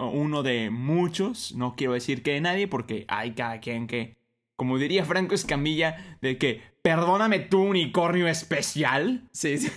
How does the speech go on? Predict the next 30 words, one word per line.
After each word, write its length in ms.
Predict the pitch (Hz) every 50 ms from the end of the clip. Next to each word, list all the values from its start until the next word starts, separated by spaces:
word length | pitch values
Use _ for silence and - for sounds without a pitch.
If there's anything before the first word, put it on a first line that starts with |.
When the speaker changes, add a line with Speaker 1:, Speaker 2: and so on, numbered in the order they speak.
| 226 226 220
Speaker 2:
sí. 240 | 226 - 262 262 247 -
<laughs> 1200 | 262 269 262 - - 254 247 247 - 240 233 240 - - 233 220 - - 208 202 - - - - _ _ - _ - - - - 240 269 294 320 330 311 277 254 220 -
Speaker 1:
Este, 600 | - - 156 156 151 - - - 147 135 135 -
sabemos 440 | - - 170 160 170 190 208 226 220
que 320 | - 156 135 120 127 110 - - _ - _
definitivamente 640 | - 143 131 - 139 135 110 147 147 156 156 151 135 147
alguien 200 | 147 147 147 139
va 60 | 143
a 40 | 139
salir 200 | 143 131 135 135
y 20 |
va 80 | 131 127
a 40 |
decir, 120 | 127 - - -
"A 100 | - 330
mí 60 | 370
me 100 | 427 466 453
encanta 320 | 427 427 440 440 440 427 453 427 -
Cars 340 | 427 415 427 427 427 392 370
dos". 340 | 403 415 440 440 381 - -
Ok. 180 | - 123 - - 107 101 - - _ _ _ _ _ _
Speaker 2:
Sí. 200 | - - 104 98
Speaker 1:
No 280 | - 143 170 196 208 202
es 140 | 208 196 190
la 120 | 196 190
favorita 380 | - 170 147 139 143 - - 135
de 80 | 123
muchos. 520 | 117 113 120 120 120 175 214 - - - _ _ _ _
Speaker 2:
Sí. 220 | - - 113 - - _ _ _ _ _ _ _ _
Speaker 1:
Pero, 360 | 226 233 240 240 240 -